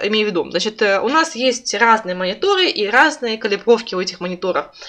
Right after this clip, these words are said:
Допустим, вот эту вот страничку, вот эту вот, которую сейчас вы видите на экране, вот эту, я, допустим, здесь вижу, что вот этот вот чёрный цвет, он совершенно не чёрный, он серенький, там много-много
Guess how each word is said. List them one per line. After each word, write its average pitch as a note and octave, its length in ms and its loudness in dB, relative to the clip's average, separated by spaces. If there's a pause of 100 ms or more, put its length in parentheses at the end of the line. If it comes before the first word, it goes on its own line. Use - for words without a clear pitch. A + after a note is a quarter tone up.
(200)
Допустим, B3 480 0
вот G#3+ 80 -6
эту B3+ 140 4
вот A#3 80 4
страничку, B3 520 0
вот F3+ 140 -4
эту F3 160 -2
вот, D3 100 -10
которую D#3+ 420 -6
сейчас F3 180 -8
вы E3 120 -6
видите A#3+ 260 -4
на F3+ 100 -4
экране, F4 300 0
вот C4 80 -6
эту, A3+ 260 2 (480)
я, C4+ 220 8
допустим, A3+ 400 0
здесь G#3+ 240 2
вижу, G3+ 300 -2
что A3 340 2
вот G#3 100 0
этот A3 220 2
вот F#3+ 160 -4
чёрный G#3 320 2
цвет, D4+ 220 -2
он A3+ 80 0
совершенно A3 300 -4
не G3+ 120 -4
чёрный, D4+ 420 2
он A#3 200 0
серенький, F3+ 560 -2
там E3 160 -6
много-много A3 760 0